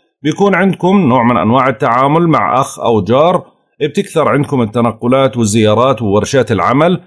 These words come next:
لحسن الحظ أنت بتتمتع بسرعة خاطر وبتقدر تتصرف بكثير من الأمور، لكن بدك تسيطر على انفعالاتك، ممكن تضطر لتقديم المساعدة لأحد الإخوة.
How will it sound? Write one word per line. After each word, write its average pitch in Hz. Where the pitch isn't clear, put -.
لحسن 170
الحظ 135
أنت 170
بتتمتع 139
بسرعة 120
خاطر 123
وبتقدر 175
تتصرف 165
بكثير 175
من 160
الأمور، 131
لكن 151
بدك 120
تسيطر 143
على 113
انفعالاتك، 120
ممكن 160
تضطر 127
لتقديم 123
المساعدة 131
لأحد 110
الإخوة. 135